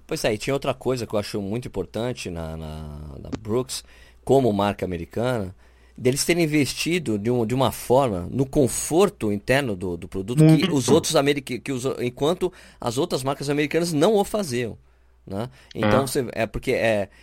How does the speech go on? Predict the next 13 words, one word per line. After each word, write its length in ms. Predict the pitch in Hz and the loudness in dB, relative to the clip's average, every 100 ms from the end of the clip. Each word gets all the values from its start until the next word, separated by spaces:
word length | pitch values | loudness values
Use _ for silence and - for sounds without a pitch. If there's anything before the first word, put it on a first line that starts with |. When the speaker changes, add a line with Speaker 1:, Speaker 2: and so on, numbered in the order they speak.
| - - | -20 -6
Speaker 1:
sempre 240 | 147 147 | -2 0
a 40 | 139 | 0
gente, 140 | 151 | -2
sempre, 240 | 160 151 71 | -4 -4 -2
eu 100 | 123 | 0
me 80 | 123 | 2
lembro, 520 | 120 175 110 98 92 | 0 0 -2 -2 -4
na, 580 | 87 80 82 85 82 82 - _ - _ | -8 -8 -8 -10 -10 -14 -18 _ -20 _
sei 140 | - 104 | -8 -4
lá, 300 | 92 73 82 | -4 -6 -6
dez 320 | 101 117 101 | -2 -2 -2
anos 180 | 104 85 | -4 -6
atrás, 560 | - 95 107 87 - | -8 -6 -4 -6 -12